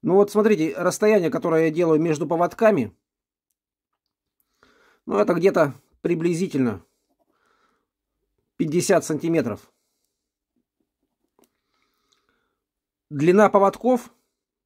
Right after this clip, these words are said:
Первый поводок я делаю десять сантиметров.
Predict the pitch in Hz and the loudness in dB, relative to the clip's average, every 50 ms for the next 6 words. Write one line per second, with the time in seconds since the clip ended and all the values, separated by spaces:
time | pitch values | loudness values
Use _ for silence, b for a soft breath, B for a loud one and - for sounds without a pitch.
0 | _ _ _ _ _ _ _ _ _ _ - - 208 208 196 190 160 185 190 190 | _ _ _ _ _ _ _ _ _ _ 0 2 4 4 4 2 2 2 2 2
1 | 196 185 196 175 135 175 180 175 175 185 180 185 175 175 170 220 233 240 143 - | 2 2 0 0 0 -2 -4 0 0 0 2 0 0 0 0 -2 -2 -2 -4 -6
2 | - 147 135 - 147 139 135 117 - 98 - _ _ | -4 -4 -2 -2 -2 -2 -2 -2 -4 -12 -16 _ _